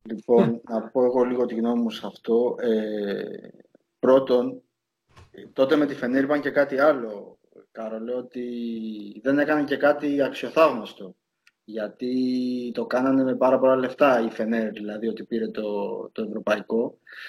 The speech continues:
Speaker 1: Ε, βέβαια, όταν κάνουν τον απολογισμό για την ομάδα την καλύτερη της δεκαετίας, βάζουν μέσα και το τελικό του δέκα, όπου τότε η, ο Ολυμπιακός ήταν, νομίζω, η πιο ακριβή ομάδα της Ευρώπης, αν όχι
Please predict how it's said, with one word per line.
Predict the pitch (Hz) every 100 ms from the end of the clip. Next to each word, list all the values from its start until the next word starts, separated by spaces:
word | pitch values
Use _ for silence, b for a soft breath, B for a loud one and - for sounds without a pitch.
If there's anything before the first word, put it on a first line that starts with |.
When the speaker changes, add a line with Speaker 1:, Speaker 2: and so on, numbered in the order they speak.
| B _ _ _
Speaker 1:
Ε, | 120
βέβαια, | 139 156 151
όταν | 156 156 151
κάνουν | 156 151 151 135
τον |
απολογισμό | 135 135 127 123 120 139
για | 135
την | 123
ομάδα | 120 131 135 123 110
την | 113
καλύτερη | 117 127 127 120
της | 113
δεκαετίας, | 113 107 107 107 139 143 135
βάζουν | 143 143
μέσα | 143 143
και | 143
το | 127
τελικό | 123 117 -
του | 123
δέκα, | 135 143 120 123 170 - _
όπου | 139 135 139
τότε | - 180 175
η, | 156 151 147 143 139 131
ο |
Ολυμπιακός | 135 131 139 135 160 180
ήταν, | 196 185
νομίζω, | 180 180 185
η | 190
πιο | 190 190 185 180 175 175 165 165 -
ακριβή | 143 139 147 165
ομάδα | 170 160 170
της | 165 156
Ευρώπης, | 151 160 156 -
αν | 147
όχι | 156 - 143 135